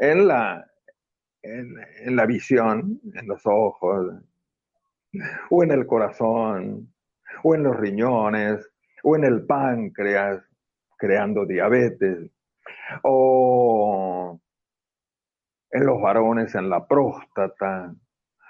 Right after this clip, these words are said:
o, o en el útero,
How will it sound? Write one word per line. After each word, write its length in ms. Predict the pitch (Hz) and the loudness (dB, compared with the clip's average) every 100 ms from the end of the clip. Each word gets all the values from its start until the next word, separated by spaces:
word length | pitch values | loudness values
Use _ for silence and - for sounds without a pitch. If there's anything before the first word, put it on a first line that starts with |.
| - - | -18 0
o, 1200 | 123 117 101 98 95 85 90 87 82 82 80 78 _ _ _ _ _ _ _ _ _ _ _ _ _ _ _ _ _ | 2 4 4 2 0 0 -2 -4 -6 -8 -12 -14 _ _ _ _ _ _ _ _ _ _ _ _ _ _ _ _ _
o 260 | - 95 - | -10 -4 -4
en 120 | 90 | -2
el 440 | 87 82 82 80 | -4 -4 -4 -4
útero, 920 | 80 143 165 151 113 107 104 101 101 | 0 4 4 4 2 2 0 -4 -6